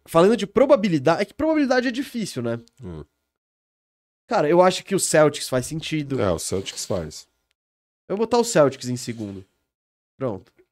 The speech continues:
Speaker 2: Pra mim é Bucks, depois Celtics e depois Sixers, cara. Porque o Embiid vai tá lá enchendo o saco de isso acontecer.
Speaker 1: <laughs>
Speaker 2: E de-,
Speaker 1: Eu não sei,
Speaker 2: porque
Speaker 1: o
Speaker 2: eu
Speaker 1: Knicks, hein? Va-,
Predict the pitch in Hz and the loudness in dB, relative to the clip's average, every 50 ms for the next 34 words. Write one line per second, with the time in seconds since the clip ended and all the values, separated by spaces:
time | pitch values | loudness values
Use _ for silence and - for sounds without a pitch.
0 | _ _ - 120 123 135 147 170 196 190 165 127 101 95 123 123 131 156 160 - | _ _ -4 -2 0 2 4 4 4 4 2 0 2 6 6 8 8 6 4 0
1 | - 170 160 127 - 151 151 139 - - - 139 135 160 190 185 - - - - | 0 0 0 0 2 0 0 0 0 2 4 4 6 6 4 2 -2 -8 -8 -8
2 | 202 240 - - 294 - - - 269 277 269 - - 123 - - - 98 87 82 | -8 -8 -6 -4 -2 -2 0 0 0 0 0 0 0 0 0 -2 -2 -2 -2 -2
3 | 76 - - 101 95 - 135 147 160 165 170 165 165 156 147 143 180 180 180 190 | -2 -4 -6 -8 -6 0 2 2 4 4 6 4 4 2 0 -4 -6 -6 -4 -4
4 | 190 - - 175 - 175 165 160 - - 175 185 170 - - 156 139 131 - - | -4 -4 -2 -4 -2 -2 -4 -4 -6 -6 -8 -8 -6 -6 -4 -2 -4 -4 -6 -8
5 | 98 90 87 95 - - 92 - 98 95 90 - 139 - 98 104 117 139 170 143 | -12 -12 -12 -12 -10 -10 -8 -6 -6 -6 -4 -2 0 2 2 2 2 2 -2 -4
6 | - - - _ _ _ _ _ _ _ _ _ _ - 143 160 165 294 254 156 | -6 -10 -20 _ _ _ _ _ _ _ _ _ _ -4 2 2 4 4 4 0
7 | 127 117 - - - 147 151 156 160 170 160 147 156 185 190 185 180 - - 170 | 0 -2 -6 -2 2 4 6 6 6 6 6 6 6 6 6 6 4 4 4 4
8 | 190 180 165 196 208 | 4 6 6 4 2